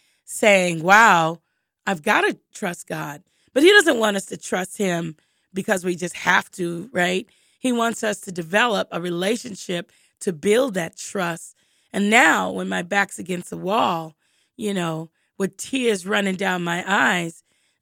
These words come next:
I have to say, "God, I trust you. I trust you with my children. I trust you with my granddaughter. I trust you even with my own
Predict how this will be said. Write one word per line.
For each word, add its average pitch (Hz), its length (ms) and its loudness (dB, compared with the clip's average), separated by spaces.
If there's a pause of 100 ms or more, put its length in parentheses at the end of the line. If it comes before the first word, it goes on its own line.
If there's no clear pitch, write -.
I 185 100 0
have 190 200 -2
to 175 80 -10
say, 175 220 -6
"God, 180 260 -6
I 170 100 -8
trust - 480 -10
you. 185 180 -18 (760)
I 170 80 -8
trust - 440 -8
you 196 100 -4
with 190 160 -6
my 165 280 -8 (300)
children. 233 640 -2 (340)
I - 120 -20
trust - 400 -8
you 226 80 -4
with 202 160 -4
my 156 160 -4
granddaughter. 226 840 -4 (420)
I 185 100 -4
trust - 460 -4
you 262 80 -2
even 247 220 -2
with 226 120 -2
my 196 200 2
own 220 320 -2